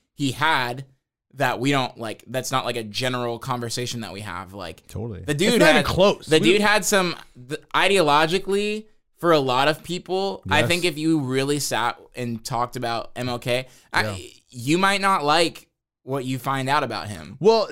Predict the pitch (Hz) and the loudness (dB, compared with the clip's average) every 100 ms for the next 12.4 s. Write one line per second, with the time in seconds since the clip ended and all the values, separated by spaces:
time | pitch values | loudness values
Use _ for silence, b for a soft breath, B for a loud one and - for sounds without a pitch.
0 | 180 240 220 180 285 - 160 190 190 254 | 2 2 2 2 4 4 4 4 8 8
1 | 196 160 165 160 151 147 147 151 113 107 | 8 8 6 6 4 2 2 0 0 0
2 | 127 143 104 135 135 143 113 143 156 123 | 4 4 4 2 4 2 4 2 4 2
3 | 117 123 117 113 117 117 117 - 135 120 | 2 2 2 0 -4 -4 -4 0 0 0
4 | - 175 254 190 101 117 240 247 - - | 0 -2 0 -2 -4 2 2 2 -4 0
5 | 214 175 269 277 269 - 214 247 - 202 | 4 8 6 6 0 4 4 4 2 4
6 | 175 160 139 127 - b b b 160 165 | 6 6 6 2 -2 b b b 2 6
7 | 156 139 139 139 180 165 165 156 147 139 | 6 6 2 2 4 4 4 4 4 2
8 | 143 143 - 151 - 196 - 170 143 175 | 0 0 -2 -2 0 -2 0 -2 -2 2
9 | 247 196 277 214 143 131 143 131 165 156 | 4 4 4 4 2 0 -2 -2 -4 -4
10 | 151 - 147 135 135 147 120 147 143 170 | -4 -2 -2 -2 -2 -6 -6 -4 0 2
11 | 165 156 147 180 156 160 180 170 151 175 | 0 -2 -4 -6 -4 -2 -2 -2 -4 -4
12 | 160 127 117 110 | -2 -2 -2 -4